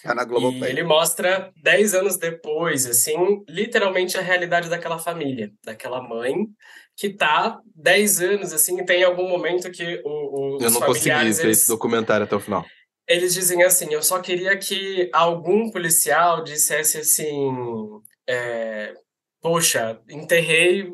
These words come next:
Speaker 2: é, o corpo em tal lugar', assim, pra gente ter pelo menos restos de ossos pra gente, é, enterrar e fazer esse, esse processo da elaboração do luto, da despedida."
Speaker 3: Despedida.
Speaker 2: Essa despedida, ela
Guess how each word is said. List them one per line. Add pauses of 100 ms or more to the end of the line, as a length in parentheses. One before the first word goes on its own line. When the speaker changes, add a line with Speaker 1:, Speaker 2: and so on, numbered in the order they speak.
(140)
Speaker 2:
é,
o
corpo
em
tal
lugar',
assim,
pra
gente
ter
pelo
menos
restos
de
ossos
pra
gente, (480)
é,
enterrar
e
fazer
esse, (380)
esse
processo
da
elaboração
do
luto,
da
despedida."
Speaker 3:
Despedida.
Speaker 2:
Essa
despedida,
ela